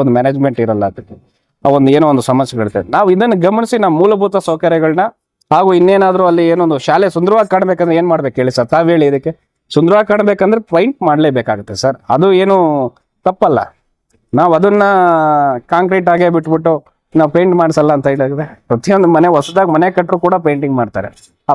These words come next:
ಪೇಂಟಿಂಗ್ ಮಾಡ್ದೇನೆ ಅದಕ್ಕೆ ಕಳೆ ಬರೋವಂಥದ್ದು. ಸರ್ಕಾರಿ ಶಾಲೆಗಳಿಗೆ ಒಳ್ಳೆ ಕಳೆ ಬರ್ಬೇಕು, ಒಂದು ಒಳ್ಳೆ ಅಂದವಾಗಿ ಕಾಣಿಸ್ಬೇಕು, ಮಕ್ಕಳು ಒಂದು ಒಳ್ಳೆ ಒಂದು ವಾತಾವರಣದಲ್ಲಿ ಓದ್ಬೇಕು. ನಮ್ಮ ಶಾಲೆ ಕೂಡ ಅಂದವಾಗಿದೆ, ನಮ್ಮ ಶಾಲೆ ಕೂಡ ಖಾಸಗಿ ಶಾಲೆ ತರ ಒಳ-, ಒಂದು ಆ ಒಂದು ಅಟ್ಮಾಸ್ಫಿಯರ್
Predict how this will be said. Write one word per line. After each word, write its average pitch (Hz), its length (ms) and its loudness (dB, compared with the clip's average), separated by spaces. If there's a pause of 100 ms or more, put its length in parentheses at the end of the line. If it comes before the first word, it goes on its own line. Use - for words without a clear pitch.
ಪೇಂಟಿಂಗ್ 233 340 0
ಮಾಡ್ದೇನೆ 220 300 2
ಅದಕ್ಕೆ 190 220 -4
ಕಳೆ 165 140 2 (100)
ಬರೋವಂಥದ್ದು. 110 420 -6 (360)
ಸರ್ಕಾರಿ 208 420 2
ಶಾಲೆಗಳಿಗೆ 185 400 2 (100)
ಒಳ್ಳೆ 185 160 2 (100)
ಕಳೆ 160 140 0 (100)
ಬರ್ಬೇಕು, 143 300 -4 (100)
ಒಂದು 131 160 0
ಒಳ್ಳೆ 170 200 2
ಅಂದವಾಗಿ 165 360 0
ಕಾಣಿಸ್ಬೇಕು, 131 400 -4 (140)
ಮಕ್ಕಳು 208 260 -2 (480)
ಒಂದು 147 180 4
ಒಳ್ಳೆ 208 180 2 (140)
ಒಂದು 170 140 2 (120)
ವಾತಾವರಣದಲ್ಲಿ 185 600 0
ಓದ್ಬೇಕು. 170 340 -2 (480)
ನಮ್ಮ 160 120 2 (100)
ಶಾಲೆ 190 220 2 (100)
ಕೂಡ 190 160 0
ಅಂದವಾಗಿದೆ, 165 460 0 (200)
ನಮ್ಮ 151 180 0
ಶಾಲೆ 175 180 2 (100)
ಕೂಡ 180 80 0 (140)
ಖಾಸಗಿ 160 360 0
ಶಾಲೆ 147 260 0
ತರ 143 80 2 (140)
ಒಳ-, 117 160 -6 (580)
ಒಂದು 220 140 2 (100)
ಆ - 20 2 (120)
ಒಂದು 196 180 2 (300)
ಅಟ್ಮಾಸ್ಫಿಯರ್ 220 460 -2